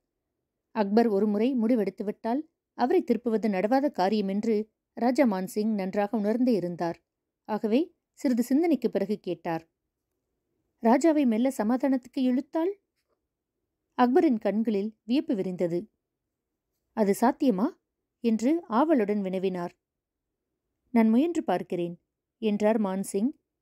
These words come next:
நிதானமான குரலில். "நீரா மான்சிங்?" அக்பர் மீண்டும் உறவு முறையில் பேச்சுக்கு வந்தார்.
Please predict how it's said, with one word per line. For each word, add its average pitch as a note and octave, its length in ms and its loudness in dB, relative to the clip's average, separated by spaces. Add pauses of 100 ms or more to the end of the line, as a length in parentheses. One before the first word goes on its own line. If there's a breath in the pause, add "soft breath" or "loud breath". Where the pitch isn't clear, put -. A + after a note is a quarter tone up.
நிதானமான A3+ 560 0
குரலில். F#3 460 -4 (1400)
"நீரா A#3+ 300 4
மான்சிங்?" C4 480 0 (880)
அக்பர் C4+ 300 2
மீண்டும் A#3 400 0
உறவு C4+ 260 0
முறையில் G3+ 400 0 (200)
பேச்சுக்கு C4+ 400 -4
வந்தார். F3 400 -4